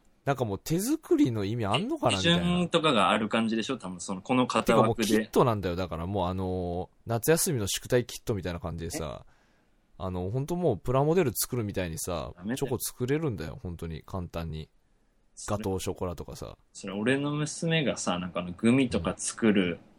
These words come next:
Speaker 2: お菓子みたいなのあるじゃん、
Speaker 1: うん。
Speaker 2: なんか。
Speaker 1: あ、もうそれと一緒ですよ、だから。
Speaker 2: そんなんはちょっ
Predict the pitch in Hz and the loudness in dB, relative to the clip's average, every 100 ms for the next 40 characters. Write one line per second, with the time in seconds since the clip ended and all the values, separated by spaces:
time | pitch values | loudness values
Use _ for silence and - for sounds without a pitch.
0 | _ - - 104 117 95 87 87 104 98 | _ -4 2 4 4 4 2 4 4 4
1 | - - - - - - 107 98 147 185 | 0 -12 -18 -12 -12 -10 -10 -6 -4 -4
2 | 104 - 170 170 69 67 65 - - 147 | -4 -4 -4 -6 -8 -10 -6 -6 -4 4
3 | 185 226 262 233 127 - 104 | 8 10 10 10 8 4 -2